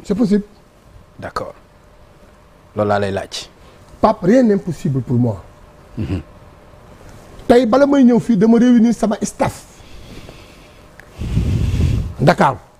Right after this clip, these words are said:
Speaker 2: Mhm.
Speaker 1: Ni leen waxtaan wi dañuy añandoo. Ñu añandoo.
Speaker 2: Mhm.
Speaker 1: Waxoon naa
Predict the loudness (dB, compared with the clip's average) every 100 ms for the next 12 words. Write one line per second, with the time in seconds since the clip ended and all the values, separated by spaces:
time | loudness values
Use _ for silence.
0 | -18 -16 -16 -18 -16 -2 2 2 0 -6
1 | -4 -4 -2 0 0 2 0 0 0 2
2 | 2 0 -6 -18 -20 -20 -20 -20 _ _
3 | _ -20 -16 -6 -2 0 -2 -4 -10 -20
4 | _ -20 -20 -12 -8 -8 -10 -16 -2 2
5 | 4 4 4